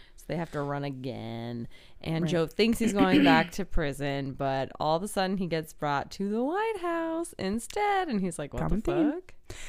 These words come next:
Speaker 2: Also, we forgot to say that when he was being, like, tested and barcoded and shit to go into the prison system, he took an I Q test.
Speaker 1: Oh, yes, yes, yes.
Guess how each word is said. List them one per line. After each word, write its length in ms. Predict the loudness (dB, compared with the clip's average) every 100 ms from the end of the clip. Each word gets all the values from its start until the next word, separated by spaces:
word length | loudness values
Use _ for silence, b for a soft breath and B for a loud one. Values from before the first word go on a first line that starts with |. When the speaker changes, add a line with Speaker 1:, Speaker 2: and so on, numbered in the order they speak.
| B B
Speaker 2:
Also, 240 | 4 4
we 100 | 2
forgot 320 | 2 2 2 0
to 80 | -4
say 300 | 0 0 2
that 180 | 0
when 260 | 0 0 0
he 180 | 0 0
was 180 | -2 -2
being, 380 | -2 0 -2
like, 240 | -2 -4 -2
tested 420 | 0 0 2 2
and 140 | 2 2
barcoded 520 | 0 2 2 2 0
and 120 | -2
shit 220 | 0 -2 0
to 60 |
go 180 | 0 0
into 120 | 0
the 100 | -2
prison 300 | -2 -2 -2
system, 380 | -2 -2 0 0
he 100 | 0
took 180 | 0 -2
an 120 | -2
I 140 | -2 -4
Q 260 | -4 -4
test. 360 | -2 -2 -2 0
Speaker 1:
Oh, 80 | 0
yes, 260 | 0 -4 -10
yes, 120 | -16
yes. 360 | -14 -12 -14